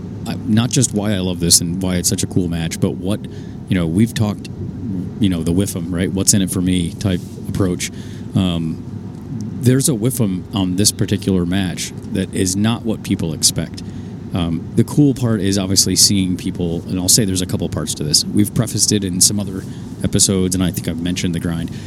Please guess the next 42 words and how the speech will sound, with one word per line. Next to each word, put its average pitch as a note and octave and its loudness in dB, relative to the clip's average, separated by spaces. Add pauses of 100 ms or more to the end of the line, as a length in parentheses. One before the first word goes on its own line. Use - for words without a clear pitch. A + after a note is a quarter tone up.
(880)
The B2+ 6
shooters E3+ 4
that C#3+ 4
you A#2+ 6
work A2 2
with F2+ -2
as G2+ 2
a - 2
pro G2 2 (260)
aren't C#3 0
just - 2
your A2 4
shooter. - 2 (420)
You B2 8
work C3 2
with A2 2 (340)
all A2 -2
the G#2 0
shooters F#2+ 2
in F2+ 2
your E2+ 0
squad E2 0
that F#2 0
are F2+ -4
amateurs G2+ 2 (320)
whenever A#2 4
possible. G2+ 0
You're E2+ -4
giving F#2+ 4
them F2 -2
pointers, F2+ 2
or, E2+ 0 (240)
you F3 6
know, D#3+ 6
as C3 2
long B2+ 4
as A2+ 4
their G#2+ 2
pro's G#2 2
okay G2+ 2
with A2 4
it. E2+ -2